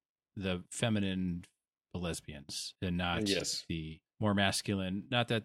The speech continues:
Speaker 1: not that any of the lesbians has to be masculine. I'm just, this is, uh,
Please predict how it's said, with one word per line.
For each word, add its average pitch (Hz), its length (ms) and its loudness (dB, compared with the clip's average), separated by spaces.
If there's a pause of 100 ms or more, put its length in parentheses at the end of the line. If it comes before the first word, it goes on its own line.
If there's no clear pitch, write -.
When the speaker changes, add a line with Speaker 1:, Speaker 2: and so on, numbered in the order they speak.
Speaker 1:
not 110 180 0
that 104 140 0 (180)
any 107 280 4
of 92 100 -2
the 95 100 -4
lesbians 90 360 -2
has 90 180 -2
to - 60 -8
be 92 80 -4
masculine. 80 420 -8 (140)
I'm 82 100 -10
just, 85 280 -6 (200)
this - 160 -8
is, 82 320 -6
uh, 80 200 -10